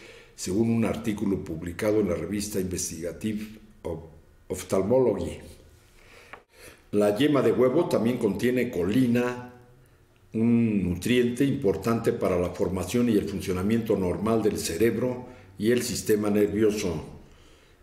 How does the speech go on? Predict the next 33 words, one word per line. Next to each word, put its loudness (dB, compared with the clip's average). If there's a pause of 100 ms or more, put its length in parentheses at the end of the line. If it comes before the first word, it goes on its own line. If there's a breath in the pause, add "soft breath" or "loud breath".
(140)
Este 2
compuesto 0
previene 2
el 2
deterioro 2
cognitivo -2 (320 loud breath)
ligado 2
al 4
envejecimiento, -2
según 0
el 2
Instituto -2
de 0
Estudios 0
del -4
Huevo, 0 (360 loud breath)
por -2
lo -4
que -6
resulta -2
muy 0
útil 0
en 0
la -4
lucha 0
contra -6
enfermedades -2
como -4
el -4
Alzheimer 0
o 4
la 4
demencia. 0